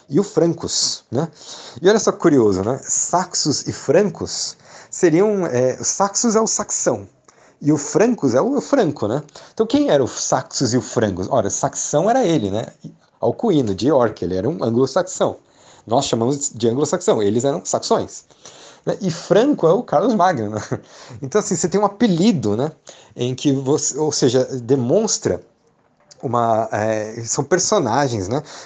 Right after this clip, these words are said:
que estão ali pra, pra servir de exemplo pra quem tá lendo, né? E quem tá lendo são crianças, muitas vezes, né? Então eles têm lá dois apelidos ali, Saxo e Franco, né? Pra criar talvez uma proximidade entre a, a,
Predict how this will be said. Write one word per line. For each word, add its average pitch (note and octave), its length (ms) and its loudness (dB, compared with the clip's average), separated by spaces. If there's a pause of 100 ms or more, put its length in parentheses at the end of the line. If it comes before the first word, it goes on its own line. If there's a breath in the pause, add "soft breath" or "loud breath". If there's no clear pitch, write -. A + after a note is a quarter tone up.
que C#3 100 -2
estão D#3 280 2
ali C#3 180 2
pra, D#3 640 0
pra B2+ 280 -2
servir C3+ 360 0
de D3+ 100 0
exemplo B2 840 -2 (360 soft breath)
pra G3 100 -2
quem F3+ 160 0
tá G#3+ 100 2
lendo, D3+ 380 2 (260)
né? B2 160 -4
E D#3 60 -2
quem F3+ 160 0
tá F#3 120 2
lendo E3+ 240 2
são A#3 220 -2
crianças, G3 480 2
muitas F#2 280 -4
vezes, E2+ 300 -6
né? A#2+ 120 -4 (340 loud breath)
Então D#3 200 2
eles E3+ 80 0
têm G#3 140 0
lá F#3 100 2
dois F#3+ 220 4
apelidos F#3+ 600 2
ali, A#2+ 140 2
Saxo - 480 -2
e - 40 -2
Franco, D#3 480 0 (120)
né? C3 160 -4 (200 loud breath)
Pra - 100 -2
criar B2+ 320 2
talvez C#3+ 260 4
uma D#3+ 100 4
proximidade C#3+ 720 0
entre G#2 380 -4 (320 loud breath)
a, G2+ 100 -4
a, F2+ 680 -2